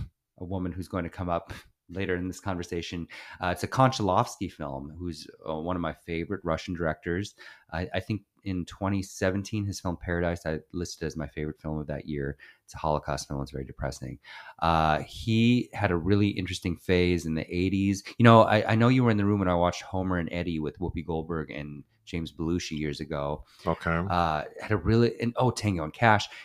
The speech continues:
Speaker 1: He had a, a, a Hollywood period in the eighties, and he directed a lot of, especially, I think, women into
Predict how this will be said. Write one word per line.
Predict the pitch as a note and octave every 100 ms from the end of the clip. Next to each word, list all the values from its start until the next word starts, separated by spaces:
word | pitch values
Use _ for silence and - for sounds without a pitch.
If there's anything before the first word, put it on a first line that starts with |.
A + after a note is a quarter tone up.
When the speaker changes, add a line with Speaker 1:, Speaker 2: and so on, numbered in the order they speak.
| -
Speaker 1:
He | D3+
had |
a, | C3+ F#2+ - _
a, | G#2 G#2 _ G2
a | E2+
Hollywood | - B2 G#2+ F#2
period | - F#2 E2+
in | D#2+
the | - F2+
eighties, | E2 D2+ C#2+
and | - F2+
he |
directed | E2+ G2 - E2+
a | D#2+
lot | D#2+ E2+ G2 -
of, | F2+ F2 D#2 _
especially, | - C#3+ C#3+ G#2+ E2
I |
think, | - F2+ D#2+
women | F2 F#2 F2 E2
into | E2+ D#2 E2+ D#2+